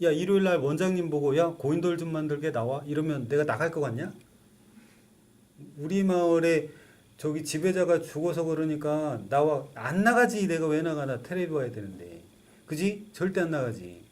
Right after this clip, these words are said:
누구야? 지배자예요. 지배자 같은 경우에는, 자, 지배자가 죽었어. 그럼 다음 지배자가 이걸 시키겠지.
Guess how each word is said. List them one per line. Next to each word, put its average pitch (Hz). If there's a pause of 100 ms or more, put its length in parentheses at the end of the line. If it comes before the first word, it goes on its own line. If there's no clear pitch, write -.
(440)
누구야? 170 (1200)
지배자예요. 151 (560)
지배자 180
같은 156
경우에는, 139 (260)
자, 120
지배자가 165
죽었어. 160
그럼 156
다음 175
지배자가 160
이걸 135
시키겠지. 151